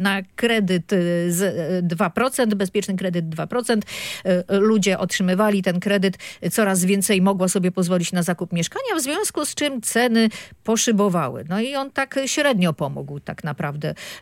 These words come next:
y, ludziom, bo napompował ceny. Y, czyli już wiemy, że takie jakby wspomaganie finansowe,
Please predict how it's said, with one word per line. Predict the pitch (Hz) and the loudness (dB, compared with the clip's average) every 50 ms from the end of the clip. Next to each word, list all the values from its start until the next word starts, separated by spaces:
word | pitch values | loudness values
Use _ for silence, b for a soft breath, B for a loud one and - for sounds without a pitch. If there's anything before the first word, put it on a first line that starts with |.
| - | -2
y, | 180 165 165 | 0 2 2
ludziom, | 160 160 160 170 233 269 | 2 2 2 2 2 2
bo | 311 339 | 2 0
napompował | 311 311 311 - 277 254 214 240 226 208 202 190 180 | 0 0 0 2 0 2 4 2 4 4 2 2 0
ceny. | - - 156 135 120 - - B B B B B B - | 0 -2 -2 -2 -4 -8 -14 B B B B B B -2
Y, | 175 | -2
czyli | 165 - 247 240 247 | 0 2 0 2 2
już | 269 277 277 247 262 | 2 0 0 0 0
wiemy, | 240 277 285 277 277 277 | 2 2 0 2 2 0
że | 254 247 240 | 0 0 0
takie | 240 254 247 - 254 247 | -2 -2 -4 -2 -2 0
jakby | 247 247 240 226 233 233 | 0 2 2 0 0 0
wspomaganie | - - - - 247 233 233 233 226 220 247 247 233 233 226 | -2 -4 -2 -2 0 2 2 2 2 2 0 2 2 0 0
finansowe, | - - 214 220 220 214 - - 240 233 226 247 247 | 0 0 2 2 2 2 2 2 0 2 2 2 0